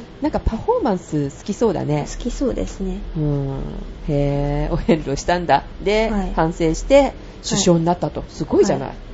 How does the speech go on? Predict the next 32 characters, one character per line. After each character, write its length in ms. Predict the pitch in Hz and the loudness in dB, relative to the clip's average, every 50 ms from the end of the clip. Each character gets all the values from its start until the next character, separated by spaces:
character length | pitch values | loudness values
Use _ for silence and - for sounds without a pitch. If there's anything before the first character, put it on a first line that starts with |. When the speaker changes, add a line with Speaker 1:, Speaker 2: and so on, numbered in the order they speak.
| - - - - | -12 -10 -4 0
Speaker 2:
い。 40 | 330 | 4
で 140 | 285 277 220 | 6 6 8
も 40 | |
代 220 | 190 - 214 226 262 | 8 8 6 6 6
表 160 | 294 311 311 | 6 4 4
選 140 | 330 339 339 | 4 4 4
っ 40 | 320 | 4
て 60 | 220 | 2
結 200 | 214 - 202 - | 0 0 0 2
構 100 | - 277 | 2 4
負 120 | 214 202 190 | 4 4 4
け 100 | - 240 | 4 4
て 140 | 247 294 294 | 4 6 4
ん 80 | 269 | 4
で 80 | 214 196 | 4 2
す 100 | - - | 2 0
よ、 60 | 175 | 0
あ 40 | 170 | 0
の 80 | 175 175 | -2 -4
人。 200 | - - - - 202 | -4 -6 -8 -4 0
四 220 | 208 214 247 294 302 | 4 4 4 4 6
回 200 | - 359 359 370 | 6 6 6 8
ぐ 80 | 392 | 8
ら 60 | 392 | 6
い 40 | 370 | 6
負 120 | 262 220 208 | 6 6 4
け 80 | 202 | 0
て 80 | 208 190 | 0 0
ま 120 | 185 185 | -2 -2
す 120 | 185 - - | -2 -4 -6
よ。 80 | - - | -6 0
<laughs> 300 | - - - 508 - 539 | 6 8 8 8 8 6